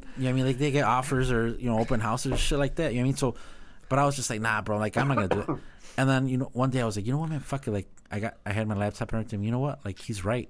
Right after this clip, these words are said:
Speaker 1: I'm like, "I don't need these landlines. I, I could just go mobile whenever I need it." And, you know, and, like, and when I'm at the office, I still have the phone on me. And I, and I went and I got that. I got rid of the landlines and I transferred that phone number into a,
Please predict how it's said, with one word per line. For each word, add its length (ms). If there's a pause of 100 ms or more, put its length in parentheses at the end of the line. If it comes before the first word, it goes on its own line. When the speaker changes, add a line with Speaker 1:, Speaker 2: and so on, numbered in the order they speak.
Speaker 1:
I'm 80
like, 180
"I 60
don't 140
need 160
these 180
landlines. 560 (100)
I, 200
I 80
could 140
just 160
go 120
mobile 460 (560)
whenever 320
I 60
need 180
it." 80
And, 240 (340)
you 80
know, 80
and, 100
like, 120
and 160
when 80
I'm 80
at 80
the 80
office, 260
I 60
still 180
have 140
the 40
phone 300
on 100
me. 140 (540)
And 80
I, 120 (120)
and 100
I 80
went 180
and 80
I 60
got 240
that. 200
I 60
got 280
rid 80
of 80
the 40
landlines 640
and 120
I 40
transferred 420
that 100
phone 180
number 220
into 240
a, 240